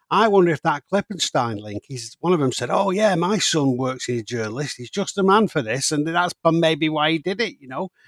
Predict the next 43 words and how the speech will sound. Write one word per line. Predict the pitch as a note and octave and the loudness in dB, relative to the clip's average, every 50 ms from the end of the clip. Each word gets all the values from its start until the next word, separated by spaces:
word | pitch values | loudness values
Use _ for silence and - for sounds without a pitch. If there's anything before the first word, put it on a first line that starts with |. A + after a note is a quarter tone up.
| _ _ _ | _ _ _
He | - D#3+ | -16 -10
could | - - F#3 D#3+ | -4 -4 -2 0
be | D3 E3 D#3 | 2 0 0
as | C#3 - | 0 -2
crap | _ - D#3+ D#3 C#3+ - - | _ -2 0 0 0 0 -4
as | C#3 B2 | -6 -4
that. | A#2+ E3+ E3+ D3 C3 C3+ | 0 0 0 0 0 -2
But | D3 C#3+ - _ _ _ _ _ _ _ _ _ _ - | -2 -4 -4 _ _ _ _ _ _ _ _ _ _ 0
I | C#3 C#3+ | 0 0
think, | - - A#3 A#3 A3 E3 D#3+ | 2 4 4 4 4 4 0
really, | E3 F3 E3+ D#3 C#3 B2 A#2+ A#2 A#2 A#2 A#2+ A#2+ A#2+ | 2 2 2 2 2 0 0 -2 -4 -4 -2 -2 -2
uh, | A#2+ A#2+ A#2+ A#2+ A#2 - _ _ _ _ _ _ A#2 | 0 0 0 0 -2 -4 _ _ _ _ _ _ _
they | A#2+ D3+ | -2 -2
obviously | E3+ F3+ E3+ - - - A#2+ | -2 0 -2 -4 -4 -4 -4
rattled, | A2+ A#2 G#2+ G#2+ A2+ G#2 | -4 -4 -2 -4 -4 -6
as | G#2+ | -4
I | A2 | -6
say. | G#2 - - A#2 A2+ A#2 B2+ | -6 -4 -4 -6 -6 -4 -2
Rush's | C#3+ F3 D3+ - - D3 C3+ | 0 0 0 0 -2 -2 0
evidence | D3 C#3+ C3+ B2 B2+ A#2+ B2+ A#2+ - - | 2 2 2 2 0 0 0 0 0 -2
is | B2 A2 G#2+ | -4 -4 -2
really | B2 B2 B2 A#2 A2+ G#2 | -2 -2 -2 -2 -2 -4
solid, | - - - C3+ B2 A#2 A2+ G#2+ G#2 _ | -4 -4 -2 0 0 -2 -2 -4 -8 _
and | G#2+ A2+ | -14 -14
it's | B2 A#2+ - - | -14 -12 -8 -6
not | C3 A#2 - - | -6 -6 -8 -10
been | B2 A#2 | -16 -18
effective. | A2+ - _ - B2+ A2+ - - - - _ _ _ | -18 -16 _ -10 -10 -10 -10 -12 -20 -20 _ _ _
But | - A#2+ - _ _ _ _ _ _ _ _ _ _ _ - | -18 -18 -18 _ _ _ _ _ _ _ _ _ _ _ -4
in | F#3+ A3+ | -2 0
the | A#3+ F3+ | 0 0
seventies, | - - F#3+ F#3+ G3 G3+ G3+ D#3+ D3 C#3+ C#3 B2 A2+ | 0 2 2 2 4 4 2 0 0 -2 -2 -2 -4
it | B2+ A#2+ | -6 -6
might | B2+ A#2+ A#2+ A#2+ | -6 -6 -6 -6
have | A#2 A#2 - | -10 -12 -12
been. | A2+ A#2 A#2+ | -10 -8 -6
But | A#2 B2 B2 C#3 | -6 -6 -6 -6
that's | D#3+ E3+ - F#3+ | -6 -8 -6 -6
a | E3+ | -4
really | F#3 G#3 A3+ A#3 A3+ | -2 0 0 0 -2
good | F3 G3 D#3 - - | -4 -6 -8 -8 -2
point | - F3 F3 F3 E3+ C#3 C3 B2 | 4 4 6 6 6 2 -2 -6
Greg | - - C3+ C3+ C3+ | -4 -2 0 0 0